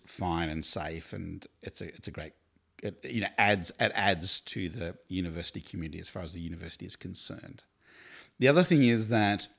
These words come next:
A F E S is a pretty large organisation, and as such, um, it's,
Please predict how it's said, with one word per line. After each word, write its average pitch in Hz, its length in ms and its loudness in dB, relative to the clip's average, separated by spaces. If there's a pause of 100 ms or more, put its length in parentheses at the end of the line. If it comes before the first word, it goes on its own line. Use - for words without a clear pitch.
(1080)
A 156 160 10
F 170 160 6
E 107 160 6
S - 380 2 (480)
is 123 240 6
a 117 100 6
pretty 165 280 0
large 104 220 6
organisation, 98 760 0 (760)
and 110 320 6 (160)
as 127 260 6
such, - 580 0 (440)
um, 92 420 -2 (200)
it's, - 460 -2